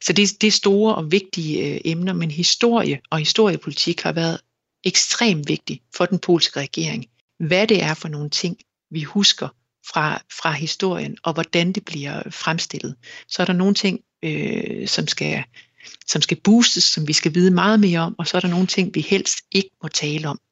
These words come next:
Vi må for eksempel helst ikke tale om, at der fandtes, øh, polakker, der slog jøder ihjel under anden verdenskrig. Men vi må meget, meget gerne tale om den anden del af historien, som er lige så sand,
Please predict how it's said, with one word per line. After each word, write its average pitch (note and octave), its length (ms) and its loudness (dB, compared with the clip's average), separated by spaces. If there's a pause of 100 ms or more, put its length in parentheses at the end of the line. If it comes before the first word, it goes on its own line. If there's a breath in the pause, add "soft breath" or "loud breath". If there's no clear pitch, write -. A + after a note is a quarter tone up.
Vi E3+ 60 -4
må D#3+ 240 -2 (240 loud breath)
for F3 60 0
eksempel G3+ 400 0
helst - 280 -4
ikke F3 140 0
tale E3+ 300 -2
om, D3+ 140 -4 (340 loud breath)
at - 160 -6
der - 80 -6
fandtes, F#3+ 680 0 (600)
øh, D#3+ 200 -2
polakker, E3 440 0 (140)
der D#3 80 -4
slog D#3 180 -2
jøder E3 340 0
ihjel D3+ 260 -2
under D3+ 200 -2
anden D3+ 200 -4
verdenskrig. D3+ 520 -4 (420 loud breath)
Men E3 160 2
vi D3+ 80 2
må C#3+ 120 0
meget, F3+ 280 4
meget D#3+ 200 0
gerne D#3 220 -4
tale D#3+ 340 -2
om D3 140 -6 (460 loud breath)
den D#3+ 180 -4
anden A3+ 260 6
del G3 200 4
af D#3+ 60 -4
historien, D#3 440 -6
som D#3+ 400 -4
er C#3+ 140 -6 (540)
lige G#3 180 4
så A#3+ 120 4
sand, D3+ 300 0